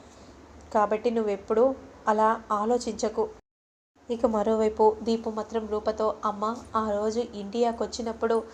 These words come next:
కథలు చెప్పావు, మళ్ళీ ఇప్పటి వరకు చెప్పలేదు. ఏదైనా ఒక మంచి కథ చెప్పమ్మా."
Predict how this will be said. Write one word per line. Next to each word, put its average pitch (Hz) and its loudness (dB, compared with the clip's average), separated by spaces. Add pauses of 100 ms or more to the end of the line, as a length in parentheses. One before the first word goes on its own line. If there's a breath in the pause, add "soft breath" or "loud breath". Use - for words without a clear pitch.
(280 loud breath)
కథలు 240 2
చెప్పావు, 226 2 (240)
మళ్ళీ 226 0
ఇప్పటి 226 -4
వరకు 214 0
చెప్పలేదు. 214 0 (420)
ఏదైనా 220 2 (420 loud breath)
ఒక 240 2
మంచి 208 -4
కథ 226 0
చెప్పమ్మా." 220 0